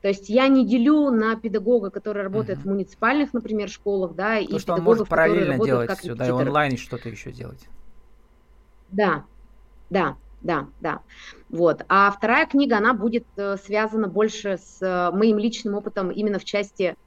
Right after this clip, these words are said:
Speaker 1: э, каких-то, э, ну, она будет для женщин. То есть там будет книга, <laughs> посвящена, есть ли жизнь после развода.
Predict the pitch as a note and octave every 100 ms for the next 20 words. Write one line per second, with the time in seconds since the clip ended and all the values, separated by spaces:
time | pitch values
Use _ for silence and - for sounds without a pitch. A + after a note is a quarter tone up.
0 | _ - - - - E3 E3 F#3+ A3+ A3+
1 | F#3+ E3+ - _ - _ F#3 E3+ E3+ D3+
2 | - - A#3+ B3 - A3 C4 A#3+ A#3 F#3
3 | A3+ A#3 G#3+ D3+ B2+ A#2+ _ - F3+ -
4 | - F#3 A3 A3 A#3 A3+ A#3 B3+ A3+ G3
5 | F#3 - A3+ A3 - - - A3+ A#3 A3+
6 | A#3 A3 A3 A3 - - G3+ A#3+ A3+ G#3+
7 | B3+ A#3+ A3 G#3+ A3 G#3 G3+ F3+ C#3+ B2